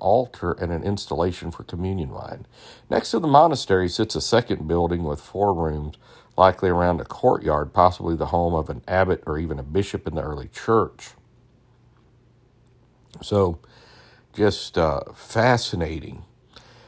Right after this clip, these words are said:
I did want to read this paragraph. Historians say early churches and monasteries spread along the Persian Gulf to the coast of present-day Oman and all the way to India.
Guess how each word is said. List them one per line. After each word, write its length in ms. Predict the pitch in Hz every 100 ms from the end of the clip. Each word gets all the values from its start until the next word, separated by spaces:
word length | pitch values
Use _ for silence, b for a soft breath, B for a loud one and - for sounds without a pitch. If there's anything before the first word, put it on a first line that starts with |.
| b 117
I 20 |
did 160 | 123
want 140 | 117 95
to 40 |
read 300 | 85 95 80
this 220 | 85 104
paragraph. 800 | - - 98 80 73 69 64 - _ b b b b b
Historians 500 | 85 - - 165 113
say 140 | 104
early 260 | 90 131 117
churches 400 | - 131 - 87
and 100 | 82
monasteries 500 | 98 120 - 82 80
spread 340 | - 98 95 -
along 340 | 82 92 101 92
the 80 | 76
Persian 380 | - 104 90
Gulf 260 | 78 104 104
to 100 | 90
the 80 | 76
coast 260 | - 98 -
of 60 |
present-day 400 | - 95 78 82
Oman 540 | 78 80 98 101 87 80 b b b -
and 80 | 90
all 100 | 107
the 60 |
way 160 | 101 104
to 200 | 95 -
India. 580 | 131 135 123 95 -